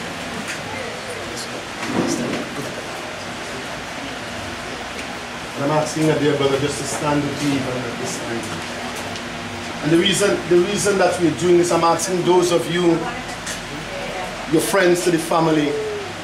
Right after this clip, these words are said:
just join with me, amen. That is never easy. It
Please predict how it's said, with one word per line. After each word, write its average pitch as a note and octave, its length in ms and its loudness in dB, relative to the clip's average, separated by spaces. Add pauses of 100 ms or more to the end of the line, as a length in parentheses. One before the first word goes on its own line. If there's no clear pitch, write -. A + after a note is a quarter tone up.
(400)
just F#3 280 2
join F#3 280 6
with E3+ 200 2
me, E3+ 160 6 (120)
amen. C#3+ 400 2 (1600)
That G3 180 6
is F#3 140 4
never F#3+ 380 6
easy. E3 420 0 (1700)
It - 100 -4